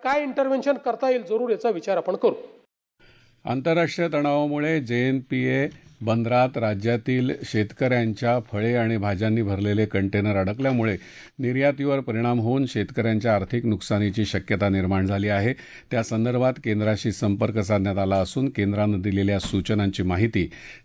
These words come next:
Speaker 2: सभागृहाला देण्यात येईल, असं उत्तर राज्याचे मत्स्योत्पादन आणि बंदरमंत्री नितेश राणे यांनी दिलं. राज्यातल्या ई पीक पेरा नोंदणी प्रक्रियेदरम्यान उद्भवणाऱ्या तांत्रिक अडचणींवर उपाय म्हणून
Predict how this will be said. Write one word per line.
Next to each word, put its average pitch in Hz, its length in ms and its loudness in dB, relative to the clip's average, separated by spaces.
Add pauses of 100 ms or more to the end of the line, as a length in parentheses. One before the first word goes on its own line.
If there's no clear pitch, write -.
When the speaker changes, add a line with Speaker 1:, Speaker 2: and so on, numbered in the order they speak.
(100)
Speaker 2:
सभागृहाला 110 680 2
देण्यात 92 400 0
येईल, 131 180 0
असं 98 200 -2
उत्तर 101 440 0 (380)
राज्याचे 110 640 0
मत्स्योत्पादन 107 880 0 (120)
आणि 101 320 2
बंदरमंत्री 98 800 2 (340)
नितेश 107 440 0
राणे 98 360 0
यांनी 87 240 0
दिलं. 73 300 -2 (720)
राज्यातल्या 151 680 0 (100)
ई 143 140 -2
पीक 151 440 -2
पेरा 127 300 2
नोंदणी 117 600 2 (140)
प्रक्रियेदरम्यान 107 760 2
उद्भवणाऱ्या 104 640 2
तांत्रिक 104 540 0
अडचणींवर 101 580 0
उपाय 117 280 0
म्हणून 95 340 -2